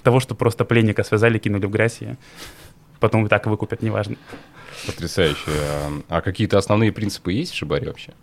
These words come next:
Speaker 1: А, пф, дл-,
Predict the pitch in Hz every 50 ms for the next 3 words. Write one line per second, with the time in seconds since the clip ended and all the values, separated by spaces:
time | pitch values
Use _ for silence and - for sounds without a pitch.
0 | - - - - - - - - - - - - - - - - - 117 113 120
1 | 113 113 107 104 101 101 101 101 - - - - - - - - - - - -
2 | - - - - - - - - - - - - - - - - - - - -
3 | _ _ - - - 120 113 110 113 110 110 110 110 110 110 123